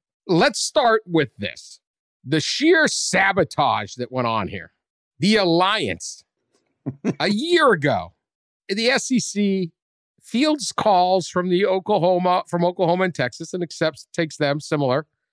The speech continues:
Speaker 1: Texas A and M tries to block it with a newspaper story, but fails.
Speaker 2: <laughs>
Speaker 1: Uh, deal gets done. The Big Ten is aghast.
Speaker 2: Mm.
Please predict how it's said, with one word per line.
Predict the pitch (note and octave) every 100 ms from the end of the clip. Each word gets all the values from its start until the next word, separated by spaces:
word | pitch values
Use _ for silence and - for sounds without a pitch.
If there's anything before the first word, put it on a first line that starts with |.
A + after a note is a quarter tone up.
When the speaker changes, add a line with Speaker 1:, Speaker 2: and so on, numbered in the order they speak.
| _ _ _
Speaker 1:
Texas | D#3 D3+ D#3+
A | E3+
and | D#3
M | D3
tries | - D#3 D#3+ -
to | A2+
block | G#2 B2+ D#3+ -
it | D3
with | B2+ A#2+
a | A2
newspaper | C#3 F3 - A#2+ A2
story, | - A#2 A2 A#2+
but | A#2 G2+
fails. | - C3 A#2 C3+ - _
Speaker 2:
<laughs> | - _ - _ - - _ - - _ - _ _ _ _ -
Speaker 1:
Uh, | C3+ B2+
deal | B2 D3+ F#3 F#3+
gets | F3 -
done. | - B2 B2 C3+ - _ _ _ _ - - _ _ - - -
The | - G#3
Big | D4 C#4 D3+
Ten | - E3+ D3
is | A2+
aghast. | F#2 G2+ E2 D2 - - _ - - -
Speaker 2:
Mm. | F#3 C3+